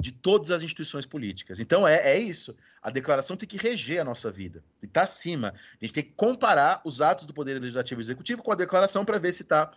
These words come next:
coerente. Se não tiver coerente, a gente pode derrubar o poder legislativo e executivo. E aí, justamente,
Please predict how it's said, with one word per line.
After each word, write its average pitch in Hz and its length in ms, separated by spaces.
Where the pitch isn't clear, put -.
coerente. 180 400
Se - 40
não 165 120
tiver 131 220
coerente, 180 340
a 196 80
gente 190 100
pode 156 220
derrubar 147 440
o 143 80
poder 127 240
legislativo 120 500
e - 20
executivo. 113 520
E 214 100
aí, 143 220
justamente, 156 680